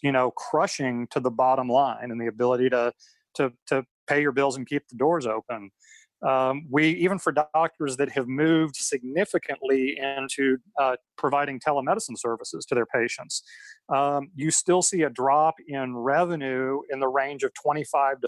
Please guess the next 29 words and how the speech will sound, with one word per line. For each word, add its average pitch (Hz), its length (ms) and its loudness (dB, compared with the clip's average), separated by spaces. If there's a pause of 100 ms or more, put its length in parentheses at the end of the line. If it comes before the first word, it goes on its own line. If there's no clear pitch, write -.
thirty 139 220 2
percent 165 560 0
because 139 400 -2 (320)
you, 151 180 -2
the, 139 200 0 (100)
the 143 160 4
physicians 151 460 0
are 139 80 4
not 139 180 4
able 127 160 -2
to, 127 160 0 (100)
to - 80 -18
provide, 127 340 0 (200)
um, 127 220 0
those 123 280 2
other 139 240 0
ancillary 135 540 0
services 123 800 -2
that 127 140 2 (440)
occur 160 360 0
at 143 60 0
an 131 100 -2
in-person 131 600 -2
visit, 113 320 0 (160)
uh, 113 160 2
labs, 123 760 2 (100)
vaccinations, 120 880 -4
immunizations, 113 800 -4
thing, 139 180 -2